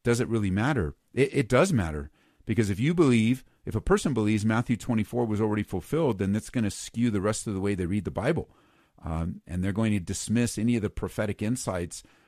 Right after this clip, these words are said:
of the coming of the Lord and the, um, the ultimate,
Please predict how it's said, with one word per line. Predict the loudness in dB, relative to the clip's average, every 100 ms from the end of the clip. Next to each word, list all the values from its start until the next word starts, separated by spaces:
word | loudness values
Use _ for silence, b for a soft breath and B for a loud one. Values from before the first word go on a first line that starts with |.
| b
of | -6 -4
the | -6
coming | -2 0 2
of | 0 -2
the |
Lord | -2 2 2 2
and | 0 -2
the, | -4 -6 b b b -6
um, | -4 -4 -6 -6
the | -6 -4
ultimate, | -2 0 0 0